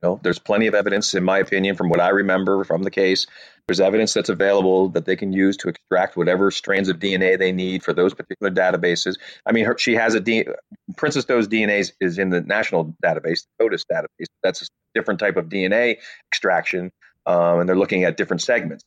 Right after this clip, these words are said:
I know with genealogy, they, they select a specific segment of D N A. All they gotta do is provide that sample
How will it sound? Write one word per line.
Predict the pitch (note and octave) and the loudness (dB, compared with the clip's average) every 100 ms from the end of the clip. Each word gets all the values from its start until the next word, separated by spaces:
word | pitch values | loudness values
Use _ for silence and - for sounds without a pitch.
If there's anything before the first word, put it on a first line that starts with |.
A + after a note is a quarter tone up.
| - | -4
I | F2+ | 0
know | F#2 | 2
with | F2+ E2 | 2 2
genealogy, | F#2+ F2 G2+ G2+ F2 F2 F2 | 0 0 2 0 0 2 0
they, | D2+ F2 | 0 -4
they | F2 | -4
select | E2+ D#2+ F2 - | -4 0 0 -2
a | E2+ | -10
specific | - - - F2 | -16 -20 -10 -10
segment | - E2+ E2 E2 | -2 -2 -2 -6
of | E2+ D2+ | -6 -4
D | F2+ | -4
N | E2+ | -2
A. | B2+ E2+ - - _ _ _ _ | -2 -2 -8 -20 _ _ _ _
All | A2+ | 2
they | A#2+ A#2 | 2 2
gotta | A2 | 2
do | C3 B2 | 2 0
is | |
provide | - E2+ E2+ F#2+ F#2+ | 0 -2 0 0 2
that | F2+ | 0
sample | - G2+ - F2 | 0 -2 -2 -4